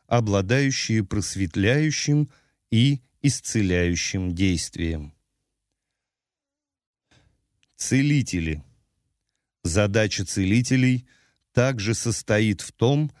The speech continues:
чтобы восстанавливать гармонию, но они делают это другими средствами. Кто-то из них работает с физическими субстанциями,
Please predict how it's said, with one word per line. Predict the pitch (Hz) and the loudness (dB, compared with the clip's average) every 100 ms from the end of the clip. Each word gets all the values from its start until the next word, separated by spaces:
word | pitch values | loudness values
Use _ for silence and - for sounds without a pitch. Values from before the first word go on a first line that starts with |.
| _ _ | _ _
чтобы | - - - 151 160 | -6 -4 2 2 4
восстанавливать | 147 131 - 110 113 120 113 117 113 | 2 0 0 0 2 0 2 2 0
гармонию, | 101 117 113 117 101 90 82 80 - _ _ _ _ _ | 0 0 2 2 2 0 -4 -6 -14 _ _ _ _ _
но | 110 113 101 | 2 4 4
они | 90 95 110 | 2 2 0
делают | 95 92 107 127 131 127 127 | 2 2 2 4 2 2 0
это | 131 123 131 - _ _ _ | 0 0 -2 -4 _ _ _
другими | 90 113 135 127 127 101 | 0 2 2 2 2 0
средствами. | 90 107 104 80 - 87 80 76 _ _ _ _ _ _ _ _ | -2 0 -2 -2 -6 -6 -6 -10 _ _ _ _ _ _ _ _
Кто-то | - _ 160 175 170 | -20 _ 2 2 0
из | - 127 113 | 2 0 2
них | 147 127 | 0 2
работает | 104 101 120 143 147 135 123 | 0 2 0 0 2 0 -2
с | - | -10
физическими | - 107 120 139 127 - 117 | -2 0 2 0 -2 -2 -2
субстанциями, | 104 - 95 - - 98 101 - 117 117 117 117 | -2 -4 -8 -8 -2 0 0 -2 0 2 2 0